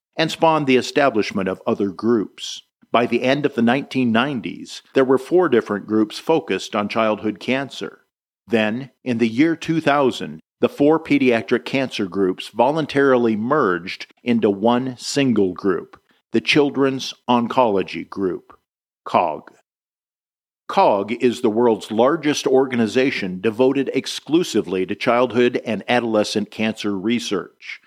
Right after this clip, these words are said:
and it's devoted to the development of new treatments and cures. cog unites over nine thousand pediatric cancer specialists in approximately two hundred thirty children's hospitals, universities, and cancer centers across North America,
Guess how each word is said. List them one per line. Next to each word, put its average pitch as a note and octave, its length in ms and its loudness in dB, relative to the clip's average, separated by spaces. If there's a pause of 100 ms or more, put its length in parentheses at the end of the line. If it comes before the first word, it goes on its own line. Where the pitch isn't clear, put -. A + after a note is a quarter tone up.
(140)
and B2 180 2
it's B2+ 180 2
devoted A2+ 540 2
to A2+ 120 2
the G2+ 120 0
development A2 640 0
of G2 140 -2
new B2+ 180 2
treatments C#3+ 680 -2 (100)
and G#2 240 -4
cures. F2+ 880 -2 (460)
cog G#2+ 360 0
unites A2 560 0
over G#2 260 0
nine B2 560 -2
thousand A2+ 680 -2
pediatric A#2 580 0
cancer A2+ 340 -2
specialists - 920 -4
in C3 120 2
approximately C3 720 0
two E3+ 220 -2
hundred D3 340 -2
thirty A2 420 0
children's A2+ 500 0
hospitals, A#2+ 720 0
universities, B2 840 0
and A2+ 200 -6
cancer C3+ 420 -4
centers E2 580 -6
across G#2+ 440 -2
North A#2+ 280 2
America, A#2+ 600 2